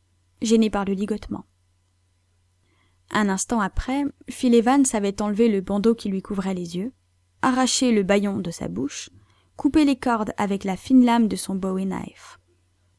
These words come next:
Un Américain qui n'aurait pas toujours son bowie knife en poche ne serait plus un Américain. Du reste, si Phil Evans s'y gagna de pouvoir remuer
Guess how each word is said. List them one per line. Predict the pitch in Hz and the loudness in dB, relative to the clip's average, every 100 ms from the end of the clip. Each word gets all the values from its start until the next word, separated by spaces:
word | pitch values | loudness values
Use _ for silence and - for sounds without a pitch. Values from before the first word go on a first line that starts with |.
| _ _ _ _ _ _ _ - | _ _ _ _ _ _ _ 0
Un | 233 | 4
Américain | 233 247 262 262 320 | 6 6 4 2 0
qui | - 233 | 4 2
n'aurait | 202 | 2
pas | 214 254 | 2 2
toujours | 247 226 226 | 2 4 2
son | - 196 | 0 -2
bowie | 190 233 233 | 2 4 4
knife | 208 202 202 | 2 -2 -8
en | |
poche | 185 196 240 - | -6 -6 -6 -4
ne | 269 | -2
serait | 240 196 | -2 -6
plus | 185 185 | -4 -4
un | 165 | -4
Américain. | - - - - - _ _ _ _ _ _ _ _ _ _ _ _ _ _ _ _ _ _ _ | -6 -10 -14 -20 -20 _ _ _ _ _ _ _ _ _ _ _ _ _ _ _ _ _ _ _
Du | 240 240 | 2 4
reste, | 277 302 - 226 | 4 2 0 -2
si | - 226 | -2 -6
Phil | - 240 | -2 2
Evans | 240 254 285 | 2 4 2
s'y | - 220 | 2 0
gagna | 202 208 240 | 2 2 2
de | 208 | 0
pouvoir | 180 - 196 202 190 | -2 -6 -2 -2 -2
remuer | 196 196 214 269 | -4 -2 -2 -4